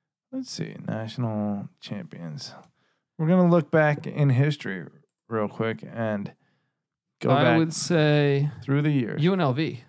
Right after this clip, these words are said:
Speaker 2: Larry Johnson.
Speaker 1: Twenty eighteen, Villanova. Twenty seventeen, North Carolina. Twenty sixteen, Villanova. Duke, Connecticut,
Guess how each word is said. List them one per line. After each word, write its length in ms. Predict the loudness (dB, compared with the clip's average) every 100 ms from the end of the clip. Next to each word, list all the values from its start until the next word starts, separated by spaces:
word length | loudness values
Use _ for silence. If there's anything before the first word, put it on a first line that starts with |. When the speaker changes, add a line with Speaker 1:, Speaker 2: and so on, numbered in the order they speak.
| _
Speaker 2:
Larry 180 | -2 -2
Johnson. 440 | -2 -4 -6 -10 -14
Speaker 1:
Twenty 360 | 0 4 4 4
eighteen, 720 | 2 0 0 2 2 0 -6 -10
Villanova. 880 | -2 2 4 4 4 4 4 2 0 _ _ _ _ _ _ _ -20 -20 _
Twenty 280 | -8 -2 0
seventeen, 500 | 0 0 -2 -2 -2
North 200 | -2 -2
Carolina. 400 | -2 -4 -2 -6 -8
Twenty 180 | -8 -4
sixteen, 500 | -2 -2 -4 -4 -2
Villanova. 540 | 0 2 2 0 -6 _ _ _ _ _ -12 2
Duke, 440 | 6 6 4 _ _ _ _ _ _ _
Connecticut, 680 | -2 2 4 2 0 -8 -8